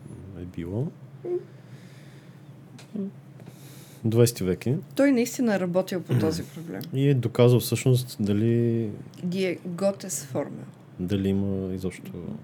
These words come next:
Speaker 1: доказателство, че Господ съществува или не съществува.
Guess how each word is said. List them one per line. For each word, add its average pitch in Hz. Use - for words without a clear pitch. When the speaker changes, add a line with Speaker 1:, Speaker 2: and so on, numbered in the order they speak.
Speaker 1:
доказателство, 120
че 107
Господ 101
съществува 113
или 95
не 87
съществува. -